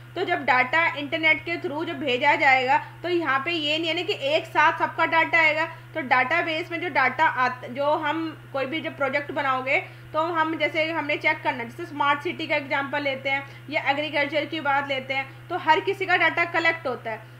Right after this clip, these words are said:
तो data जो collect होगा, वो ऐसे नहीं होगा सबका एक साथ हो जाएगा,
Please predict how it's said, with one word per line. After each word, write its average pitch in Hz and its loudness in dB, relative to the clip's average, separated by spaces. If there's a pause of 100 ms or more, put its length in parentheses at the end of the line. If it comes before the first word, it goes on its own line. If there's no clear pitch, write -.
(140)
तो 330 -2
data 254 2
जो 349 0
collect 302 4
होगा, 277 2
वो 311 -2
ऐसे 269 0
नहीं 370 2
होगा 311 2
सबका 311 0
एक 320 6
साथ 285 2
हो 277 -2
जाएगा, 240 -2